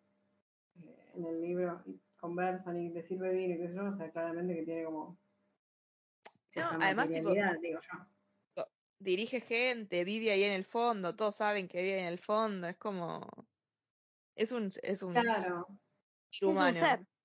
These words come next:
Speaker 1: Igual,
Speaker 3: Sí, sí,
Speaker 1: para
Speaker 3: sí.
Speaker 1: mí, cuando dice que vive con un cuartucho ahí en el restaurante, que era un restaurante medio de la concha de la lora, ya decís, "Mm, acá hay algo raro".
Speaker 3: <laughs>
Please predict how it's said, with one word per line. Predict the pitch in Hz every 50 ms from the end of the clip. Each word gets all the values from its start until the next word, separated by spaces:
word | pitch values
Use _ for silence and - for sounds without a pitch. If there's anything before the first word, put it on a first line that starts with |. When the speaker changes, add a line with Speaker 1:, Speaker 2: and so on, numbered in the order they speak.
| _ _ _ _ _ _ - - _ -
Speaker 1:
Igual, | 233 247 269 311 392
Speaker 3:
Sí, | 403 285 277
sí, | 262 -
Speaker 1:
para | 226 208 214
Speaker 3:
sí. | 233 269
Speaker 1:
mí, | 285
cuando | 285 294 269 247 220
dice | 220 240 240 - 240
que | - 202
vive | 202 202 208 - - _
con | _ - 196 208
un | 214 202
cuartucho | 196 202 190 196 - - 214 226 - - 196
ahí | 185 190 196 - -
en | 190 180 180 175
el | 170
restaurante, | 165 165 - - - 160 170 185 185
que | 180 180 185
era | 180
un | 180 170
restaurante | 180 - _ 180 175 180 185
medio | 185 185
de | 180
la | 180 -
concha | 180 185 185 -
de | 180 175
la | 170
lora, | 185 214 214 208 208
ya | - 165
decís, | 165 165 - 180 175 _ -
"Mm, | 202 208 220 220 226 226 - _
acá | 190 180 185 196
hay | 196
algo | 190 185 180 175 165
raro". | 160 175 180 185 - - - - - _ _ _ _ _ _ _ _ _ - 349 - - - - - 453 - _ 302 - _ _
Speaker 3:
<laughs> | 339 330 - _ 269 262 359 349